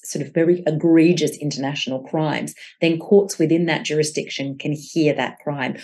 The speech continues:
We have seen, for example, recently in the Netherlands, a case against a Syrian official, intelligence official,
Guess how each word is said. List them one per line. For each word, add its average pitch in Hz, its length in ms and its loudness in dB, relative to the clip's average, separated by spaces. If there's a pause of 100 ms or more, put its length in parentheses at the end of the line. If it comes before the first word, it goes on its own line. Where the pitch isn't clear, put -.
(200)
We 185 240 4
have 180 180 -4
seen, 147 540 0 (240)
for - 160 -2
example, 151 460 0
recently 156 560 -2
in 139 100 -6
the 139 80 -6
Netherlands, 147 720 2 (320)
a 165 100 0
case 151 460 -2
against 147 580 -2
a 139 440 0
Syrian 170 720 4
official, 135 420 -6
intelligence 135 640 -4
official, 123 480 -6